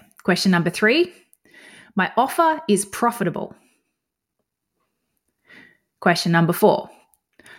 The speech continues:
"I make offers and next step invitations every day." Question five, My content schedule is consistent and high value.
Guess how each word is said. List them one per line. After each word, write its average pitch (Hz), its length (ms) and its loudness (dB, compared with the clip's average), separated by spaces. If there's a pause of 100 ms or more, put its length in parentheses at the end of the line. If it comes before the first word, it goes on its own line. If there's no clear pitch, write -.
(460)
"I 180 60 -2
make 208 360 0
offers 220 600 0 (260)
and 180 180 2
next 254 280 -2
step - 340 -2
invitations 185 960 -2 (260)
every 196 300 0
day." - 260 -6 (2500)
Question 175 260 -2
five, 294 640 2 (760)
My 202 100 -2
content 277 600 -2
schedule 208 800 0
is 202 160 -2
consistent 320 680 -2 (360)
and 180 100 -2
high 185 300 -2
value. 120 400 -6